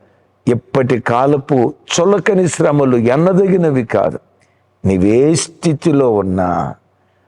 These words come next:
ఆ స్థితిలో ప్రభుని స్తుతిస్తూ, సర్వకాలాలలో అన్ని స్థితులలో నా ప్రభువును ఆరాధిస్తూ బ్రతుకుతా.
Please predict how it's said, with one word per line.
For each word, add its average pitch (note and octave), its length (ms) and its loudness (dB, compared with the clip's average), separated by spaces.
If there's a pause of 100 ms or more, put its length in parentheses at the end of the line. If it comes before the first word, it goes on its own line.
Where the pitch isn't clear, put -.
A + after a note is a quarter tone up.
(220)
ఆ F#2+ 160 0
స్థితిలో C#3 580 -2
ప్రభుని D#3 640 0
స్తుతిస్తూ, - 760 -4 (640)
సర్వకాలాలలో A#2+ 1300 0 (140)
అన్ని A#2+ 440 0
స్థితులలో G2 760 -2 (380)
నా F#2+ 140 0
ప్రభువును A2 600 -2
ఆరాధిస్తూ B2+ 840 -2
బ్రతుకుతా. G2 640 -4